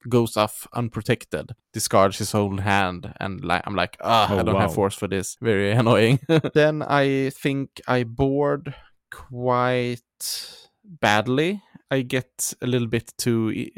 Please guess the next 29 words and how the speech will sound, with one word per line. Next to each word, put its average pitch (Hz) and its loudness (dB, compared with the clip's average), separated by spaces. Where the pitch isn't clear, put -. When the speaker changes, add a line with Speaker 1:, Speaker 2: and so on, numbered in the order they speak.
Speaker 1:
too 107 -2
distracted 117 -2
by, 101 0
like, 98 -6
the 113 -2
Uro 120 4
resolving, 101 -4
and 104 -6
I 110 -4
think 117 -6
that - -6
he's 107 -6
on 101 -8
maybe 113 -2
too 135 -4
much 104 -8
a 104 -8
mid-range 98 -6
plan. 98 -6
So 104 -2
I 104 0
think 107 -8
I 101 -2
remove 98 -6
some 95 -6
of 95 -12
the - -14
counters 98 -4
and 95 -10